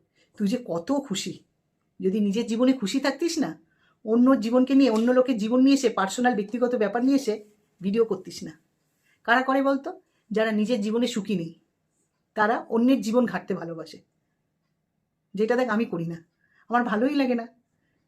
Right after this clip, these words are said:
কারোর জীবন কাহিনী দেখতেও ভালো লাগে না, কিচ্ছু শুনতেও ভালো লাগে না। তুই কীরকম দেখ, রিকেট দেড় ব্যাটারি, আজকেরও সেম কথা তুলেছিস। প্রীতম বৃষ্টি লিগ্যাল না ইনলিগ্যাল?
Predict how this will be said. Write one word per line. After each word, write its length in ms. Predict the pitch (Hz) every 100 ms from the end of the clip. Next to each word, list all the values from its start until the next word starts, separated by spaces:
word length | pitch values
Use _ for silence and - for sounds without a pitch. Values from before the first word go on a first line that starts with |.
| _ _ _ _
কারোর 240 | - 202 208
জীবন 260 | 196 226
কাহিনী 340 | 214 180 190 220
দেখতেও 320 | 190 190 247
ভালো 140 | 269
লাগে 140 | 254 262
না, 120 | 302 - _ _ -
কিচ্ছু 220 | 277 269
শুনতেও 360 | 262 226 240
ভালো 200 | 247 165
লাগে 160 | 160 160
না। 160 | 160 _ _ _ _ _ _ _ _ _ _ _ _ _
তুই 140 | 339
কীরকম 380 | 302 320 370 302
দেখ, 340 | 226 247 - _ _ _ _ _ _ _ _ _ 220
রিকেট 380 | 240 254 240 - _ _ _ _ _ _
দেড় 160 | 202 226
ব্যাটারি, 400 | 233 226 196 208 _ _ _
আজকেরও 380 | - 330 - 359
সেম 840 | 359 - 330 349 359 359 359 370 359
কথা 220 | 262 254
তুলেছিস। 580 | 208 185 170 180 - - _ _ _ _ _ _ _ _ _
প্রীতম 400 | 208 208 262 254
বৃষ্টি 440 | 202 - 339 392 - _ _ _ _ _ _ _ _
লিগ্যাল 400 | 196 247 254 285
না 180 | 302 359
ইনলিগ্যাল? 460 | - 240 208 165 165